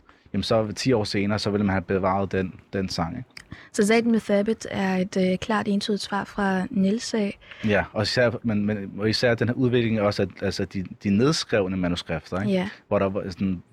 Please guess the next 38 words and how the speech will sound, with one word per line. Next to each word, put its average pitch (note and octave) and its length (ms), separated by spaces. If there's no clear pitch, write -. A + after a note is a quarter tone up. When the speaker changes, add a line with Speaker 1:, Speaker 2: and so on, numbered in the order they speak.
Speaker 1:
præcis, A2 340
hvad, G#2+ 160
hvad, A2 240
hvad A2+ 180
var G#2+ 160
for A2+ 200
Abu G2 220
Bakrs G#2+ 320
samling? F#2 360
Hvad G#2 140
præcis - 480
var G2 120
der A2 80
i G2 180
hans F#2 180
Speaker 2:
Ja. - 60
Speaker 1:
samling F#2 320
af F2 260
Koranen, E2 340
ikke? A2 160
Speaker 2:
Ja. G#2 140
Speaker 1:
Og G2 120
i, F#2 60
i F2+ 40
Osmans F#2 460
samling F2+ 360
efterfølgende, F2+ 380
præcis G2 320
hvad G2+ 140
var F2+ 180
der? G2 120
Hvordan G#2 280
skrev A2 340
de G2+ 80
de G2+ 140
her G2 100
forskellige F#2+ 400
recitationsstile F2+ 1040